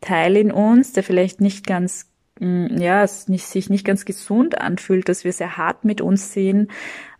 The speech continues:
ähm, und uns sehr unter Druck setzen und uns sehr zum Funktionieren zwingen und so weiter. Und, ähm, in unseren Beziehungen oder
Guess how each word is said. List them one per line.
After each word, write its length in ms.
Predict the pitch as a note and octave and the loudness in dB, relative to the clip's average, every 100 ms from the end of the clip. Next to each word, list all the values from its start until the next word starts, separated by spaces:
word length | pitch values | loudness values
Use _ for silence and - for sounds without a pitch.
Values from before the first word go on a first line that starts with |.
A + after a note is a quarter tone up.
| _ | _
ähm, 800 | F#3 E3+ D#3+ D#3+ D#3+ D#3 - - - | -2 0 -2 -2 -2 -2 -4 -8 -6
und 200 | F3 E3+ | -4 -2
uns 240 | E3+ - | -4 -4
sehr 180 | - E3+ | -2 -2
unter 180 | D#3+ F3 | -2 -6
Druck 300 | - A#3 A#3 | 0 0 0
setzen 920 | - F#3+ F3+ - - F#3+ F#3+ F#3+ F#3+ | -2 -2 -2 -6 -6 -2 0 2 2
und 320 | F3+ F3 E3+ | 0 -2 -2
uns 200 | E3 F3 | -4 -2
sehr 160 | - - | -2 -2
zum 160 | - | -4
Funktionieren 680 | F#3 G3 G3 A#3 G#3+ A3+ A#3+ | 0 0 0 2 4 6 4
zwingen 340 | A#3 G3+ G3 F#3 | 2 -2 -2 -2
und 120 | F#3 | -2
so 160 | F#3 | -2
weiter. 460 | - - - E3 E3 - - - - - - - _ - | -2 -2 -4 -10 -10 -14 -16 -14 -14 -16 -18 -20 _ 2
Und, 720 | F#3+ F#3+ F#3+ F#3+ G3 - - _ | 4 6 6 2 -2 -14 -14 _
ähm, 800 | F#3 F3+ F3 E3+ E3+ E3+ E3 F3 - _ _ _ _ _ _ _ _ _ _ _ _ _ _ _ _ _ _ _ _ _ _ _ _ | 0 2 2 0 -2 -2 -2 -4 -6 _ _ _ _ _ _ _ _ _ _ _ _ _ _ _ _ _ _ _ _ _ _ _ _
in 160 | G#3 G3 | 2 4
unseren 360 | G3 F#3+ F#3 F3 | 4 4 2 0
Beziehungen 840 | F#3 - - A3 A#3+ D#4 G#3 F3 | -2 -6 -12 -4 0 2 2 2
oder 360 | F3 F3 E3+ | 2 2 2